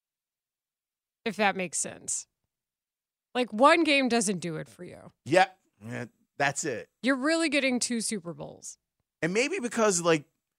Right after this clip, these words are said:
Speaker 2: maybe it's also because on Super Bowl Sunday,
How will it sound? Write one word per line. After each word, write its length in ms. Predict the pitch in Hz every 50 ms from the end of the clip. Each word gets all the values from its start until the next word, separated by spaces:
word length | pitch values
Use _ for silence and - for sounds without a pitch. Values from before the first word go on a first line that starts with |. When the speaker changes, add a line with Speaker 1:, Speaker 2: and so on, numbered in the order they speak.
| _ _ _ _ _ -
Speaker 2:
maybe 320 | 135 170 202 247 254 254
it's 140 | 240 220 -
also 360 | - 180 175 180 185 - 185 170
because 460 | 139 147 - - 156 151 143 135 131
on 200 | 135 135 139 131
Super 300 | - - 175 165 156 156
Bowl 200 | 127 139 131 127
Sunday, 640 | - - 156 151 151 151 151 147 151 147 147 143